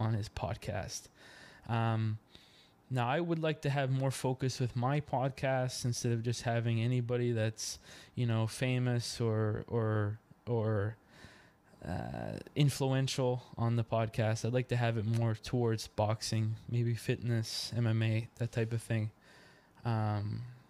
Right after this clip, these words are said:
and certainly the focus would be boxing, but he does a really good job, and you can't, he is, like, the O G of podcasting or online internet radio shows. Again, like Ariel,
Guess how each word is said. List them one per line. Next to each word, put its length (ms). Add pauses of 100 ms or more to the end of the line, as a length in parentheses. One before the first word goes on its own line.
(100)
and 120
certainly 360
the 100
focus 600
would 140
be 120
boxing, 640 (500)
but 300 (160)
he 240
does 240
a 80
really 320
good 180
job, 400 (200)
and 160
you 100
can't, 380 (180)
he 260
is, 140
like, 180
the 160
O 140
G 400 (520)
of 220
podcasting 1080
or 320
online 440
internet 500
radio 400
shows. 540 (1500)
Again, 380 (100)
like 220
Ariel, 440